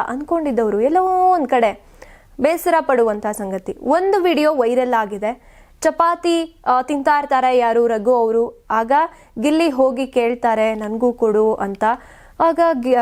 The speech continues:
ಯಾರು ರಘು ಅವರು ಕೊಡೋದೇ ಇಲ್ಲ. So ಆ ಒಂದು, ಆ, ವಿಡಿಯೋನ ಇಟ್ಕೊಂಡು ವೈರಲ್ ಮಾಡ್ತಾ ಮಾಡ್ತಾ ಎಷ್ಟ್ರ ಮಟ್ಟಿಗೆ, ಆ, ವೈರಲ್ ಆಗ್ತಿದ್ಯಪ್ಪ ಅಂದ್ರೆ, ಆ, ಗಿಲ್ಲಿ, ಆ, ಫ್ಯಾನ್ಸ್ ಏನಿದ್ದಾರೆ ಅವರೆಲ್ಲರೂ ಕೂಡ ತುಂಬಾ ಬೇಜಾರ್ ಮಾಡ್ಕೋತಾ ಇದ್ದಾರೆ, "ರಘು ಯಾಕೆ ಹಿಂಗ್ ಮಾಡ್ತಾ ಇದ್ದಾರೆ?"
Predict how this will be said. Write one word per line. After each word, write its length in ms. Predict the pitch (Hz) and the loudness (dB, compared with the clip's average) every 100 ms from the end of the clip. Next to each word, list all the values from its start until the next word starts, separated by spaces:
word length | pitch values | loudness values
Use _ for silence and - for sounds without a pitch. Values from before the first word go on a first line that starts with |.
| 233 | 2
ಯಾರು 360 | 233 240 247 | 2 2 2
ರಘು 240 | 247 226 247 | 2 0 0
ಅವರು 240 | 262 254 | 0 -2
ಕೊಡೋದೇ 540 | 254 285 330 359 370 349 | -2 0 2 2 0 0
ಇಲ್ಲ. 200 | 240 202 - _ - - | 0 -2 -4 _ -14 -8
So 120 | 254 | -2
ಆ 280 | - 247 269 | 0 2 0
ಒಂದು, 580 | 320 349 359 370 330 - | -2 -2 0 2 0 0
ಆ, 180 | 226 | 0
ವಿಡಿಯೋನ 420 | 214 233 262 339 339 | 2 0 0 0 2
ಇಟ್ಕೊಂಡು 540 | 269 226 262 247 214 | 0 -2 -2 -2 -2
ವೈರಲ್ 420 | 196 220 269 277 | 0 2 2 0
ಮಾಡ್ತಾ 440 | 220 208 220 285 240 | -4 -4 0 0 0
ಮಾಡ್ತಾ 380 | 214 202 208 | -2 -4 -2
ಎಷ್ಟ್ರ 340 | 202 202 - 285 | -2 -2 -2 -2
ಮಟ್ಟಿಗೆ, 540 | 269 226 233 233 226 233 - - - | -2 -2 0 0 0 -6 -20 -10 -2
ಆ, 120 | 214 | 0
ವೈರಲ್ 320 | 214 220 240 | 2 2 4
ಆಗ್ತಿದ್ಯಪ್ಪ 600 | 220 226 - 277 254 - | 2 -2 -6 -2 0 0
ಅಂದ್ರೆ, 640 | 208 202 202 254 262 - - | -2 -2 -2 -2 -2 -20 -4
ಆ, 200 | 240 233 | 0 0
ಗಿಲ್ಲಿ, 760 | 233 262 320 370 370 349 277 - | 2 2 4 4 4 2 0 0
ಆ, 280 | 240 220 | 0 0
ಫ್ಯಾನ್ಸ್ 440 | 220 302 320 349 - | 2 0 0 0 0
ಏನಿದ್ದಾರೆ 400 | 285 262 240 226 | 0 2 2 2
ಅವರೆಲ್ಲರೂ 360 | 233 247 285 | 2 0 0
ಕೂಡ 140 | 302 294 | 0 -2
ತುಂಬಾ 260 | 285 269 254 | -2 -2 0
ಬೇಜಾರ್ 440 | 208 226 233 277 | 2 0 2 -2
ಮಾಡ್ಕೋತಾ 460 | 269 254 247 226 202 | -2 -4 -4 -2 -4
ಇದ್ದಾರೆ, 600 | 196 202 202 202 - - | -2 -2 -2 -6 -14 -2
"ರಘು 240 | 262 262 311 | 0 2 2
ಯಾಕೆ 380 | 294 285 294 | 2 2 0
ಹಿಂಗ್ 160 | 277 247 | -2 0
ಮಾಡ್ತಾ 320 | 214 202 208 | -2 -2 0
ಇದ್ದಾರೆ?" 460 | 196 196 196 196 | 0 0 -2 -2